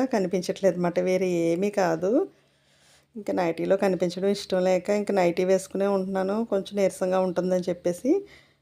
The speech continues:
అందుకని కనిపించట్లేదు, వేరే ఏం కాదు.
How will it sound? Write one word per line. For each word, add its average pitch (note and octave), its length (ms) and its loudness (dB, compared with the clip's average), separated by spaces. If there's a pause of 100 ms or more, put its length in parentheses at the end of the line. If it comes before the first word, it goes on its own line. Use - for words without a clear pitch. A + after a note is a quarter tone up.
(720)
అందుకని F#3 520 -4
కనిపించట్లేదు, F3 840 0 (1000)
వేరే F3 280 -2
ఏం E3+ 180 0
కాదు. E3+ 360 -2